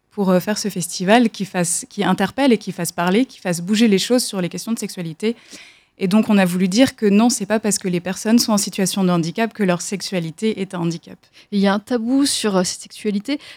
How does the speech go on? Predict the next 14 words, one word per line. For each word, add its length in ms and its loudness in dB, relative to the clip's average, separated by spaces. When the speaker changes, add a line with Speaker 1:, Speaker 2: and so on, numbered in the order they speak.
Speaker 2:
mais 280 2
pour 160 0
les 80 4
personnes 400 -2
en 80 -2
situation 340 -6
de 80 0
handicap, 380 0
euh, 100 2
tous, 200 -10
tous 180 -4
les 160 4
handicaps, 480 0
handicap, 480 0